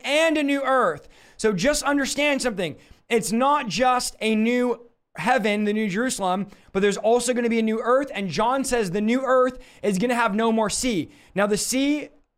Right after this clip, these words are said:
it, uh, represents seventy-one percent, I believe, of the earth is water, is the sea. So really, that's a small percentage of the world is actually land.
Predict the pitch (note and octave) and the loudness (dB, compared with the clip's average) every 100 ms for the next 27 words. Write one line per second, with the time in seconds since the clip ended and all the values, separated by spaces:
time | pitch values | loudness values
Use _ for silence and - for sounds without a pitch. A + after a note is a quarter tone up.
0 | _ G#3+ A3 - G3 G3 F#3 E3 E3+ A#3+ | _ -6 -4 0 2 4 2 0 0 0
1 | A#3+ A#3 A#3 A#3 - - A#3+ B3+ C#4 C4+ | 0 -2 -2 -4 -10 -4 0 0 2 0
2 | B3 A3 A#3+ B3+ C#4 - C#4 C4+ A#3+ B3 | 0 0 -2 -2 -6 -4 -4 -2 -2 -2
3 | C4 C#4 - G#3+ F#3 G3+ G3 A#3 A3+ G3 | -2 -4 -2 -2 0 -2 0 0 0 -6
4 | D3+ F3 F#3+ F3 C3+ D3+ C#3 D#3 - G#3 | -2 0 2 2 -2 -6 -6 -6 -4 -2
5 | C#3+ - - - - G#3 G3+ F#3 A#3+ C4+ | -4 -6 -20 -20 -4 0 2 4 4 4
6 | A#3+ G3+ G#3+ G3 - G#3+ A#3+ A#3+ A3 A#3 | 4 2 -2 -4 -6 0 0 0 -4 -4
7 | A3+ G3+ G3 F#3 F3+ F#3+ F#3+ F3+ F3+ F#3 | -4 -2 -2 -2 0 2 0 0 -2 -2
8 | - F#3 F3+ E3 D#3+ D#3 F#3+ F#3+ D#3+ F3+ | -6 -4 -2 -4 -6 -6 -2 -2 -2 -6